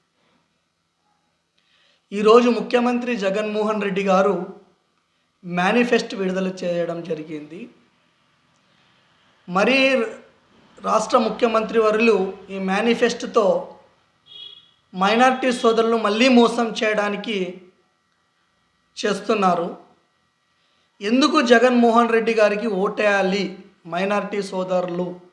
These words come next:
అని నేను ప్రశ్నిస్తున్నాను. ఈ ఐదేళ్ల పాలనలో ముఖ్యమంత్రి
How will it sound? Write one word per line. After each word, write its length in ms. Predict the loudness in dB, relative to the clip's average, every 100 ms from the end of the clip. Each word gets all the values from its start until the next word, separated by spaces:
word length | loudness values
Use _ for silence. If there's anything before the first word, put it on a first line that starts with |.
| _
అని 120 | -12 -6
నేను 160 | -6 -8 -10
ప్రశ్నిస్తున్నాను. 920 | -14 -12 -10 -10 -10 -10 -12 -18 -20 -20 -20 -20 -18 -18 -20 -20 _ _ _ -20 -20 -8 2
ఈ 20 | 4 6
ఐదేళ్ల 340 | 6 6 6 2 2
పాలనలో 560 | 4 4 4 2 2 4 2 -2 -16 _ _ _ _ _ -16
ముఖ్యమంత్రి 580 | -6 2 4 4 0